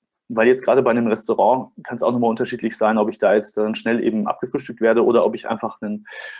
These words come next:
naja, eineinhalb Stunden Abendessen gemütlich haben möchte, in kleiner Runde und solche Sachen.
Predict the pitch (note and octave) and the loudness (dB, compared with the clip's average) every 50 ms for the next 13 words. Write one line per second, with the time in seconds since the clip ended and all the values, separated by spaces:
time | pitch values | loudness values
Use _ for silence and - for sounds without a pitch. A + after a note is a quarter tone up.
0 | - - _ _ _ _ A2 G2+ G2+ A2+ A2 - - _ _ _ _ _ _ _ | -20 -20 _ _ _ _ -4 0 2 2 2 0 -4 _ _ _ _ _ _ _
1 | _ - - - - - _ _ - - - - A2+ A#2+ B2 A2 A2 G#2+ G#2 - | _ -20 -20 -20 -20 -20 _ _ -20 -16 -8 -2 0 2 2 2 0 -2 -4 -2
2 | - - C3 C#3+ C3+ C3 C3+ C3 B2+ B2 A#2+ A#2 A#2 A2 - - A2 A#2 B2 - | 0 2 2 2 0 0 0 2 2 4 4 4 4 2 2 2 2 2 0 0
3 | - - - - A#2+ A#2 G#2+ A2 A#2 B2 B2+ B2+ A#2+ A#2 A#2 - - G#2 G#2 G#2+ | -2 -2 -2 -2 -2 0 0 2 2 2 2 2 0 -2 -2 -2 0 0 0 2
4 | A2+ A2+ A2+ A2+ A2+ - - A#2 A2+ A2+ A2 G#2 - A2 A2+ A#2 - _ _ - | 2 0 -2 -2 -2 -2 0 2 2 2 2 0 -2 -4 -4 -6 -6 _ _ -12
5 | A#2 G#2+ - G#2+ G2+ G2+ G#2 G#2 A2 B2+ B2+ B2 A#2 A2 A2+ - G#2+ G#2+ G#2+ G#2+ | -12 -8 -4 -4 -2 -2 0 0 2 2 4 4 2 2 2 0 0 0 0 0
6 | G2+ G#2 G2 G#2 G#2 | 0 -2 -2 -4 -6